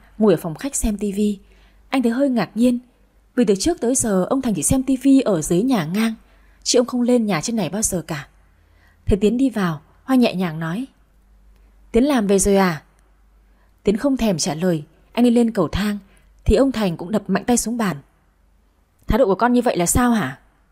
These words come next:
"Sao với răng cái gì ạ?" Mẹ Hoa hỏi sao con không trả lời. Con cố ý coi thường bố mẹ có đúng không?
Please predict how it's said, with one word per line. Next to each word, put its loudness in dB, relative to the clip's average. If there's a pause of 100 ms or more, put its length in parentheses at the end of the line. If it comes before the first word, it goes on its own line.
(460)
"Sao 2
với 2
răng 0
cái 0
gì 0
ạ?" -2 (840)
Mẹ 2
Hoa 2
hỏi 0
sao -4
con -2
không 0
trả -4
lời. -4 (480)
Con 2
cố 4
ý 2
coi 0
thường 0
bố 4
mẹ 0
có -4
đúng -2
không? -4